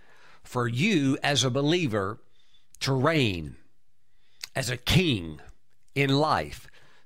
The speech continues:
through Christ Jesus. Mm, this is a lot to chew on. "Pastor Stephen, if this is true, then why, why is there so little reigning among the believers? Why is it that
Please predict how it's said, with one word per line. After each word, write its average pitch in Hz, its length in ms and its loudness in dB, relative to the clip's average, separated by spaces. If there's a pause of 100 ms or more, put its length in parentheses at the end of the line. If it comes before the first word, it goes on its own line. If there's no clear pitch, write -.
(120)
through 135 160 0
Christ 147 400 -2
Jesus. - 680 -2 (880)
Mm, 113 520 -4 (200)
this 180 280 0
is 262 100 -2
a - 60 -2
lot 214 260 -2
to 196 60 -8
chew 139 280 -4
on. - 280 -12 (1000)
"Pastor 196 320 0
Stephen, 180 320 0
if 127 80 0
this - 180 0
is 147 100 0
true, 123 300 0
then 170 160 -2
why, 165 320 0 (280)
why 175 260 0
is 170 380 -2
there 151 260 0
so 180 260 0
little 156 400 0
reigning 117 640 0 (240)
among 139 360 0
the 127 80 0
believers? 127 600 0
Why 127 240 0
is 143 260 0
it 113 240 -2 (300)
that 143 260 -2